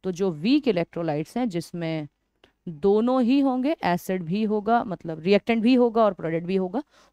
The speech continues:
उनमें आयनिक इक्विलिब्रियम एस्टैब्लिश हो सकती है, otherwise आयनिक एस्टैब्लिश नहीं होगी, इक्विलिब्रियम एस्टैब्लिश नहीं होगी क्योंकि रिएक्टेंट बचा नहीं होगा। तो ये है स्टार्ट कि आयनिक इक्विलिब्रियम हमेशा एस्टैब्लिश होता है वीक इलेक्ट्रोलाइट में।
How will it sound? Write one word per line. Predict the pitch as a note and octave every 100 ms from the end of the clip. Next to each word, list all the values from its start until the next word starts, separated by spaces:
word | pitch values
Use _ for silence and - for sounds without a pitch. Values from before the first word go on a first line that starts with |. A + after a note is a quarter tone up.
| A3
उनमें | B3 C#4 D4+
आयनिक | A3+ G#3 G3 F#3+
इक्विलिब्रियम | F#3+ F3+ F3 E3+
एस्टैब्लिश | - E3+ E3+ -
हो | E3+
सकती | E3+ - G3+
है, | B3 -
otherwise | F#3 B3 B3 B3 A3+
आयनिक | - E3+ G3 G3+
एस्टैब्लिश | - F3+ F3 B3+ -
नहीं | C4+ A3+
होगी, | E3 D#3+
इक्विलिब्रियम | B3 D#4 C#4+ C4+
एस्टैब्लिश | C4 G#3 F3 F3+ -
नहीं | D#3+
होगी | E3 E3 E4
क्योंकि | _ - _ C4 D4+
रिएक्टेंट | B3 G#3 G#3+ F#3+
बचा | E3 D#3
नहीं | D#3 D#3+
होगा। | E3 - - _ _ _ _
तो | A3
ये | A3+
है | C4+
स्टार्ट | D4 - G#3+ D#4+ - - _ _ -
कि |
आयनिक | - A3 C#4 B3
इक्विलिब्रियम | B3 C4+ B3+ A3+ B3+ C4 C#4 _ -
हमेशा | A3 D4 D4 B3+
एस्टैब्लिश | - G3+ F3 F3+ -
होता | E3 F3
है | F3 A3
वीक | C#3+ G#3+ G3
इलेक्ट्रोलाइट | D3+ - D#3 D3 - F3+
में। | G#3+